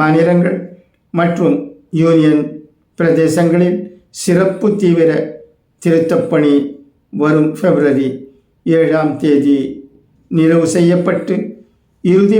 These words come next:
வாக்காளர் பட்டியல் வெளியிடப்பட உள்ளது. முதல் கட்டமாக நவம்பர் ஆறு, பதினோராம் தேதிகளில் சட்டப்பேரவை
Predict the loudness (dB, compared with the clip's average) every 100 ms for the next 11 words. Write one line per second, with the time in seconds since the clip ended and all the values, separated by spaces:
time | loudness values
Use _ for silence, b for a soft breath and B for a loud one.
0 | 2 0 0 0 0 0 -2 -6 -2 0
1 | 2 0 -4 -16 -20 _ _ _ -4 0
2 | 2 2 0 -2 -2 -2 -2 0 0 0
3 | -2 -8 -14 _ _ _ _ _ -4 0
4 | 2 2 2 0 -4 -2 -2 -2 -2 -2
5 | -4 -8 -16 _ _ _ _ -2 0 2
6 | 2 0 -2 -6 -14 -20 -6 0 0 0
7 | -2 -4 -10 -20 _ _ _ _ _ -4
8 | 0 2 2 0 0 -2 -8 -12 -2 0
9 | 2 2 0 0 -4 -12 -20 _ _ _
10 | _ _ _ _ _ _ _ _ -4 -4
11 | -2 -2 -4 -2 2 2 2